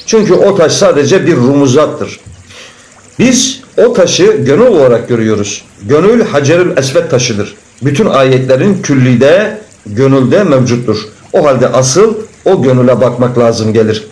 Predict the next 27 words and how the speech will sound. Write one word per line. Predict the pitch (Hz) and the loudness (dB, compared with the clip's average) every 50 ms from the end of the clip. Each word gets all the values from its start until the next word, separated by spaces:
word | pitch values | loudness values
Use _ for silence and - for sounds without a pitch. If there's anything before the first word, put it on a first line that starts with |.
| - _ _ _ - | -20 _ _ _ -4
Peki | 156 170 - 196 - | -2 0 0 -2 -2
kimin | 131 160 180 226 220 190 | 0 0 2 2 2 2
gönlüdür | 156 151 143 139 135 127 135 | 2 2 2 2 2 2 2
o | 135 131 131 | 2 2 2
taş? | 135 196 220 - - - - - - _ - - - - - - - - - _ _ _ _ _ _ _ - _ - - - - - - - - - - - | 0 0 0 -2 -4 -6 -8 -12 -20 _ -20 -20 -20 -20 -20 -20 -20 -20 -20 _ _ _ _ _ _ _ -20 _ -20 -20 -20 -20 -20 -20 -20 -20 -16 -6 -2
Kabe | 202 240 240 247 | 0 0 2 0
Hazreti | 240 180 190 190 190 202 208 214 220 170 | 0 0 -2 -2 0 0 0 0 0 -2
İbrahim'in | 196 185 170 185 175 170 165 160 185 220 247 247 233 233 - | -2 0 0 2 2 2 2 2 0 0 2 0 0 -2 -2
aleyhisselamın | - 131 135 139 135 - - 139 135 131 123 123 156 147 | -2 0 0 0 0 0 0 2 2 2 2 0 0 0
yapmış | 123 127 - - - 208 202 - | 2 0 0 0 -2 -2 0 2
olduğu | 233 233 220 196 220 226 226 214 135 | 2 2 2 2 2 2 2 2 0
bina | 120 131 135 202 233 214 | 0 0 2 2 2 2
olarak | 185 147 147 160 233 233 - | 2 2 2 2 2 0 -2
bilinir. | 180 180 175 165 147 127 135 131 - - - - - - - 101 | -2 -2 0 0 0 -2 -4 -6 -10 -16 -20 -20 -16 -12 -4 -2
Ama | 147 156 135 | 0 0 0
aslında | 127 - - 165 160 - - 175 202 190 156 131 123 | 0 0 0 -2 -2 -2 -4 -2 -2 0 0 -2 0
Kabe'yi | 135 156 175 180 - 147 147 160 185 | 0 0 2 2 2 2 0 0 0
Allah | - 175 185 220 208 | 0 0 0 0 0
yaptı. | 160 151 127 120 - - 95 80 - - - - - - - - - - - | 2 0 0 0 -2 -6 -8 -10 -10 -14 -20 -20 -20 -20 -20 -20 -20 -14 -4
Bizatihi | - 233 208 143 170 156 143 131 127 139 151 180 202 226 247 - | -2 -2 0 2 0 0 0 0 -2 0 0 2 2 0 0 -2
iki | - 147 - - 226 - | -4 -4 -4 -4 -4 -4
kudret | - 170 165 156 202 208 - - | -2 -4 -2 0 -2 -2 0 -2
eliyle | 175 185 196 185 156 135 | 0 0 2 2 2 2
yaptı. | 120 113 110 - - - - - - - - - - - - - | 2 0 -2 -4 -10 -14 -18 -18 -20 -20 -20 -20 -20 -18 -8 -6
Bütün | 127 131 214 208 | -4 -2 0 0
ayetlerin | 147 147 147 147 151 147 147 151 143 143 139 | 2 2 2 2 0 0 0 0 0 0 0
hepsinde | 135 180 208 202 - 131 127 127 127 143 165 190 226 220 220 - | 0 -2 -2 -2 -2 -2 0 2 2 2 2 2 2 0 -2 -4